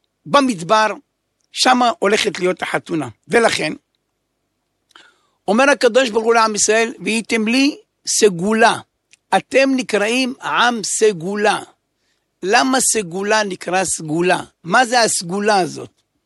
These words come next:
מי שיודע, אז ה-, ה-, ה-, ה-, הניקוד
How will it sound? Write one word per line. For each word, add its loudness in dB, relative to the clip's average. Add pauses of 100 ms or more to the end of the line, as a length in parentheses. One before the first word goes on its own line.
(460)
מי 2
שיודע, 2 (640)
אז 0
ה-, 2
ה-, 0 (220)
ה-, 0
ה-, -4
הניקוד -2